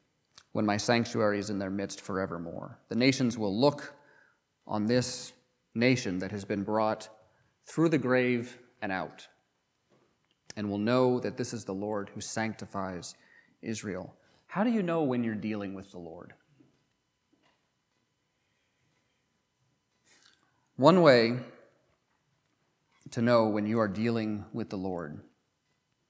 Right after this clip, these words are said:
is when you are dealing with one that can even use all of the pain, all of the suffering, even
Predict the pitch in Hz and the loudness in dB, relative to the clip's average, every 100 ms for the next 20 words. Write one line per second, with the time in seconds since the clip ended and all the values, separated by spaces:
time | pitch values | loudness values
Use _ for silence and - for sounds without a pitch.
0 | _ _ _ _ _ _ - - 104 113 | _ _ _ _ _ _ -14 -10 -4 0
1 | 117 135 131 107 117 135 139 131 123 120 | 2 4 4 4 2 4 4 0 -4 -8
2 | 113 107 104 95 92 92 _ _ _ _ | -8 -6 -4 -4 -8 -14 _ _ _ _
3 | _ _ _ 117 120 107 143 147 151 139 | _ _ _ -6 -4 -4 0 2 2 0
4 | 123 117 110 110 98 95 - - _ _ | -2 -4 -2 -2 -4 -8 -14 -16 _ _
5 | _ _ _ _ _ _ _ _ _ 101 | _ _ _ _ _ _ _ _ _ -4
6 | 123 151 - - 101 78 - 104 _ _ | -2 -2 -6 -10 -10 -10 -14 -18 _ _
7 | _ _ _ _ _ _ _ _ - - | _ _ _ _ _ _ _ _ -16 -2
8 | 120 127 120 104 107 110 92 92 101 _ | 0 0 -4 -6 -8 -6 -8 -10 -16 _
9 | _ _ _ 127 143 147 123 | _ _ _ -2 0 -2 -4